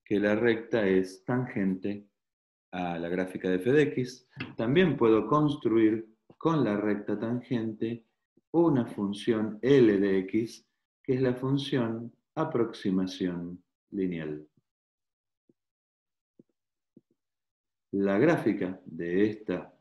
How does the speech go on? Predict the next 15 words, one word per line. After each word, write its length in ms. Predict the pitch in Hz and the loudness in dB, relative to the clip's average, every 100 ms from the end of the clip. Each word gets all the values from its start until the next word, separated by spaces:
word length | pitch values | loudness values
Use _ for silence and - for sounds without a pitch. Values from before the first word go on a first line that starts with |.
| _ | _
función 560 | 92 85 - 120 104 92 | -12 -8 0 2 2 0
L 500 | 104 107 92 80 - - | 2 2 2 -2 -8 -8
aproximación 720 | - 92 90 90 87 - 127 | -6 -6 -6 -6 -6 -4 -2
lineal 340 | 160 131 - | 0 -2 -2
es 400 | - 151 139 - | 2 2 2 -6
ni 160 | 131 127 | -4 -2
más 180 | 127 123 | 0 0
ni 100 | 113 | 0
menos 280 | 104 101 110 | 2 0 0
que 140 | 135 | 0
la 140 | 104 95 | 2 0
recta 460 | 101 92 - 104 | -2 -6 -6 -6
tangente, 680 | 104 101 - 82 76 - 69 _ - _ _ _ _ _ | -6 -8 -10 -14 -14 -16 -18 _ -20 _ _ _ _ _
¿sí? 260 | - 147 - _ - - _ - | -12 -10 -10 _ -20 -20 _ -4
Entonces, 840 | 175 156 139 135 139 135 - | 0 4 4 4 2 0 -4